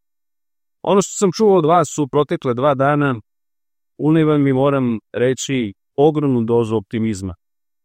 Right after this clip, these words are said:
Videli smo koliki potencijal leži u našim ljudima u rasejanju i koliku ljubav oni koji, oni imaju prema svojoj matici. To je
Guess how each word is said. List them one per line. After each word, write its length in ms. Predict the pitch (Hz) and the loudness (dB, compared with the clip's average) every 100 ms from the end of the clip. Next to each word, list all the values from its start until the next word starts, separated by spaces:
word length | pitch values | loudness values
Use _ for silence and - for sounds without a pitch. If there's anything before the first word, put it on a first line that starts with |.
| _ _ | _ _
Videli 320 | - 160 170 151 | -4 0 0 -2
smo 340 | - 147 135 - _ _ | -2 -2 -2 -6 _ _
koliki 360 | 131 151 147 | -2 -2 -4
potencijal 800 | 160 139 - 131 - 151 147 127 | -6 -6 -4 -6 -2 0 0 0
leži 360 | 117 135 143 160 | 2 2 2 2
u 40 | |
našim 400 | 113 110 - 113 | 2 0 -4 -6
ljudima 380 | 107 107 110 107 | -4 -2 -2 -2
u 60 | 95 | -2
rasejanju 640 | 92 - 95 110 127 139 123 _ _ _ _ _ | -4 -4 -4 -2 -2 -4 -6 _ _ _ _ _
i 160 | 113 110 | -8 -4
koliku 600 | - 123 143 - 160 135 - | 0 0 0 -2 -4 -4 -4
ljubav 540 | 117 131 185 170 135 90 - _ | 0 4 4 4 0 -2 -10 _
oni 320 | 127 131 127 - | -2 0 0 0
koji, 460 | 123 110 107 95 - _ _ _ | -2 0 -2 -6 -12 _ _ _
oni 280 | - 135 131 | -4 -2 0
imaju 340 | 139 156 139 113 | 0 0 0 -2
prema 460 | 110 107 104 101 | -2 -2 -2 -4
svojoj 280 | 92 113 110 | -4 -2 -2
matici. 480 | 113 113 104 90 - | 0 -2 -6 -12 -12
To 120 | - 151 | 0 2
je 300 | 147 131 | 4 2